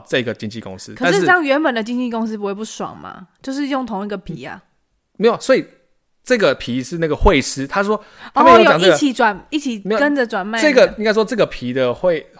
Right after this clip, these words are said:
Speaker 1: 呃，这个皮的拥有所-，所有权是在那个会师身上。
Speaker 2: 嗯，嗯。
Speaker 1: 所以这个会师假如是跟签一个经纪公司有做到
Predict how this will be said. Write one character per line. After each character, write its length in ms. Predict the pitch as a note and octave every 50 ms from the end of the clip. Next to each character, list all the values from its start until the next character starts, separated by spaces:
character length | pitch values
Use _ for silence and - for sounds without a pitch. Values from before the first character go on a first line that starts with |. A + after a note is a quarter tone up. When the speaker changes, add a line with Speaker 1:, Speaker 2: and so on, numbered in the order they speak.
| - -
Speaker 1:
呃， 140 | - C#3+ C#3+
这 100 | C#3+ -
个 100 | A3 G3+
皮 220 | E3 - - C3 C3
的 80 | C3+
拥 180 | C#3 D3+ D#3+ E3+
有 200 | D#3+ C3 A2 G#2+
所-， 340 | - - - D3 C#3+ - D3+
所 240 | - - F#3 D3+
有 80 | B2+ A#2+
权 180 | - - A2 A2
是 140 | - C#3
在 160 | C3 D3+ C3+ C#3
那 120 | D3 D#3
个 60 | C3+
会 220 | A#2+ - D3+ C3+ A2+
师 180 | - - A2+
身 200 | G#2+ - G#2 G2+
上。 180 | G2+ - G2+ - -
Speaker 2:
嗯， 480 | C#4 C#4 C4 B3+ C4 B3 A#3 G#3+ F#3
嗯。 60 | G3
Speaker 1:
所 140 | - - G3+
以 40 | F3
这 100 | E3 F#3+
个 60 | E3+
会 140 | - F#3+ F3
师 140 | C#3+ D3+ D#3+
假 160 | D3 G#2+ G#2
如 60 | A#2
是 120 | A#2 - D3
跟 220 | - D3 C#3 C#3+
签 300 | - - - C#3+ C3+ C3+ -
一 80 | - C3
个 140 | - E3 C3+
经 160 | B2 D3+ C#3
纪 140 | C#3+ D3+ C3
公 160 | C3 B2 A#2+
司 140 | A2+ C#3 B2
有 120 | G2+ F2+
做 160 | - - B2+
到 200 | B2 A#2+ A2 -